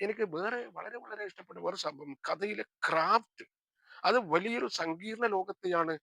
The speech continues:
വായനക്കാരന്റെ മുമ്പിലേക്ക് എത്തുന്നത്. ഈ ക്രാഫ്റ്റ് ആണ് പറയുന്നത്, കൺവെൻഷനൽ ആയിട്ട് പാരമ്പര്യമായിട്ട് ഇങ്ങനെ പറഞ്ഞു പോകാം. പക്ഷെ അതല്ല, ഓരോ സന്ദർഭത്തിലും ഓരോ കഥയും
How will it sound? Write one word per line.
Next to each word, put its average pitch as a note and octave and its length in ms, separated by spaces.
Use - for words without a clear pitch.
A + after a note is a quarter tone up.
വായനക്കാരന്റെ E3 640
മുമ്പിലേക്ക് C#3+ 420
എത്തുന്നത്. A#2 260
ഈ A3 60
ക്രാഫ്റ്റ് G3+ 640
ആണ് D3+ 220
പറയുന്നത്, A3+ 500
കൺവെൻഷനൽ G#3 420
ആയിട്ട് G3+ 200
പാരമ്പര്യമായിട്ട് F#3+ 680
ഇങ്ങനെ F3 180
പറഞ്ഞു D#3+ 240
പോകാം. D3+ 380
പക്ഷെ A3 160
അതല്ല, C#3+ 420
ഓരോ G#3+ 340
സന്ദർഭത്തിലും F3+ 800
ഓരോ A3+ 220
കഥയും E3 640